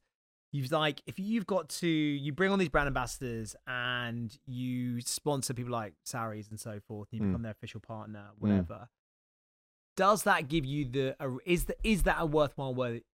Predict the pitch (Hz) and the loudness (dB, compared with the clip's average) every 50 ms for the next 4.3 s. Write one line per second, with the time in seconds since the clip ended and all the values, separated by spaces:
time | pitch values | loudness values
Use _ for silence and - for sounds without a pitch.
0 | _ - 127 117 120 - - 120 110 107 107 101 107 101 - - 104 _ _ _ | _ -10 -10 -8 -8 -8 -8 -8 -8 -8 -8 -10 -10 -12 -14 -18 -20 _ _ _
1 | _ _ _ 123 117 107 - - - 117 110 101 - - - _ _ _ _ _ | _ _ _ -14 -14 -14 -12 -10 -10 -8 -10 -10 -12 -18 -20 _ _ _ _ _
2 | _ - 117 113 120 123 117 101 95 95 - - _ _ _ - 110 - 156 156 | _ -8 -2 4 6 8 8 8 6 4 0 -6 _ _ _ -12 -4 2 4 4
3 | 139 120 - - 123 127 127 - - - - 131 120 107 - - - - - 104 | 4 4 4 2 2 2 2 0 -4 -4 -2 0 0 0 -2 -2 -2 0 2 2
4 | 107 113 135 165 165 | 2 2 0 0 -2